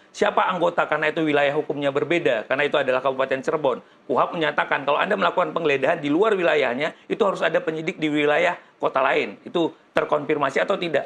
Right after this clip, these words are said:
mindiknya atau ada tidak. Kedua, katakanlah juga dia menyalahgunai kewenangannya. Bagaimana mungkin unit narkoba lagi-lagi yang direkomendasi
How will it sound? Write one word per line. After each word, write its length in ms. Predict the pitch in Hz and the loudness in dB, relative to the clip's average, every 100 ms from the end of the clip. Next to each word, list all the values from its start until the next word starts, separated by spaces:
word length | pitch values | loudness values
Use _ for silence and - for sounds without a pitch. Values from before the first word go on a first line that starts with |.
| 147 | -2
mindiknya 480 | 147 147 151 180 170 | -2 -2 -2 -2 0
atau 80 | |
ada 320 | 151 139 139 139 | 0 0 0 -2
tidak. 320 | 151 131 - - - | 0 0 -2 -10 -10
Kedua, 560 | - 151 196 180 120 - | -6 0 2 2 0 -2
katakanlah 480 | 143 170 185 185 180 | -2 0 0 0 0
juga 240 | 165 147 - | 0 0 0
dia 240 | 135 202 | 2 2
menyalahgunai 720 | 220 185 175 170 160 170 165 | 2 2 2 2 0 0 0
kewenangannya. 720 | 185 175 180 180 196 160 120 - | 2 2 2 -2 -2 -2 -2 -2
Bagaimana 400 | 139 147 156 170 | -2 0 0 0
mungkin 400 | 185 190 - 220 - - - | 0 -2 -2 -4 -6 -10 -4
unit 240 | 165 185 | -2 0
narkoba 480 | 180 160 160 147 202 | 0 0 0 2 2
lagi-lagi 480 | 170 151 147 151 208 | 2 2 2 2 0
yang 80 | 160 | 0
direkomendasi 1040 | 156 - 151 156 147 214 - 202 135 | 0 0 0 0 2 2 0 -4 -6